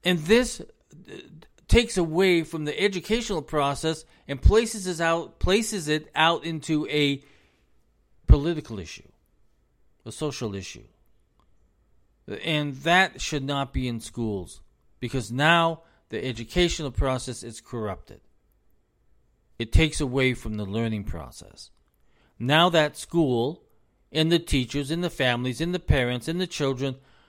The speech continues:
are in the news. That's the biggest conflict that you could ever have.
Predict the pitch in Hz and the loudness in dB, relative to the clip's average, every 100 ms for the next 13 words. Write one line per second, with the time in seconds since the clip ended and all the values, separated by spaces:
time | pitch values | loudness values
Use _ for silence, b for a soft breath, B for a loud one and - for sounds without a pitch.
0 | b b b 131 151 170 175 196 247 156 | b b b 0 0 2 2 4 4 2
1 | 90 - - _ _ _ _ _ _ _ | -4 -14 -20 _ _ _ _ _ _ _
2 | _ _ 123 131 95 90 180 180 131 - | _ _ -8 -8 -12 -8 -6 -4 -6 -6
3 | 120 107 - 113 - 110 110 101 101 98 | -8 -8 -8 -8 -8 -10 -8 -6 -6 -6
4 | 101 101 78 | -6 -6 -10